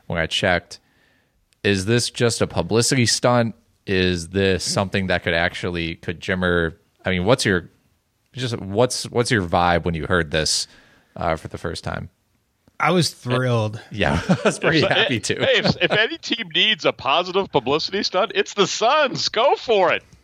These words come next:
Speaker 2: I, I
Speaker 3: Better
Speaker 2: actually
Speaker 3: than the Miz-, they just announced the bad news with Oubre. Why the heck not?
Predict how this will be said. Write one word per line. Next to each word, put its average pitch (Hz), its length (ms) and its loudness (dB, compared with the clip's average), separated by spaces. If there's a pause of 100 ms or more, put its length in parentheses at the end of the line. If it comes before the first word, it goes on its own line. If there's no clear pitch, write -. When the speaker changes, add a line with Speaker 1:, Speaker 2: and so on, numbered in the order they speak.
(320)
Speaker 2:
I, 175 220 0
I 165 120 -6
Speaker 3:
Better 226 140 2
Speaker 2:
actually 262 160 2
Speaker 3:
than 185 220 2
the 196 80 2
Miz-, - 180 -6 (200)
they 196 100 4
just 262 160 2
announced 226 380 2
the 214 60 2
bad 208 320 2
news 240 220 -2
with 190 120 2
Oubre. 269 520 2
Why 311 320 2
the 311 60 2
heck 320 280 2
not? 339 360 2